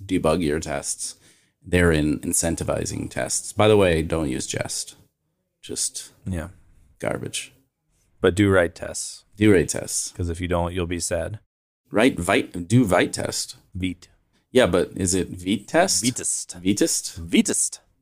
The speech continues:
Speaker 1: Hmm.
Speaker 2: I don't know.
Speaker 1: You're all of a sudden German. Vites.
Speaker 2: Wiederst-
Speaker 1: Auf Wiedersehen, Wiederst-,
Speaker 2: <laughs>
Speaker 1: Auf Wiedersehen, just.
Speaker 2: I actually am German. I just don't know any German.
Speaker 1: Oh, yeah. Auf Wiedersehen would be one. Achtung, I don't know.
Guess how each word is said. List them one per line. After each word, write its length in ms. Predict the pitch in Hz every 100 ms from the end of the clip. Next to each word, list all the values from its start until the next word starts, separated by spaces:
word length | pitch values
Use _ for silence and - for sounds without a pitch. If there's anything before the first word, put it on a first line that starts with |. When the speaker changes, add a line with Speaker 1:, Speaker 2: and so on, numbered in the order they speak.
| -
Speaker 1:
Hmm. 320 | 85 76 76 90
Speaker 2:
I 100 | 87
don't 120 | 87
know. 160 | 82 90
Speaker 1:
You're 200 | 85 98
all 80 | 90
of 60 | 87
a 20 |
sudden 320 | - 92 87
German. 440 | 82 82 95 110 -
Vites. 540 | - 208 - - - - - _ _ _ 92
Speaker 2:
Wiederst- 520 | 156 226 208 - -
Speaker 1:
Auf 120 | 110
Wiedersehen, 480 | 202 220 156 160 131
Wiederst-, 460 | 156 - 131 - - - - 120 -
Speaker 2:
<laughs> 120 | _ -
Speaker 1:
Auf 100 | 113
Wiedersehen, 440 | 196 196 143 117
just. 380 | 98 92 - - _
Speaker 2:
I 120 | 127 - _ _ _ _ _ - - - - _ _ _ _ -
actually 340 | 123 - 151 117
am 160 | 131
German. 300 | 107 113 101
I 100 | 90
just 160 | 92 92
don't 140 | 92 82
know 140 | 87
any 140 | 85 78
German. 360 | 73 80 90 - - _ -
Speaker 1:
Oh, 240 | 90 76
yeah. 300 | 69 67 - -
Auf 160 | 101 98
Wiedersehen 480 | 127 98 - 92 90 _ -
would 200 | 87 -
be 160 | 78
one. 240 | 85 - -
Achtung, 640 | 101 - 98 95 110 110 _ -
I 120 | 92 92
don't 140 | 90
know. 200 | 85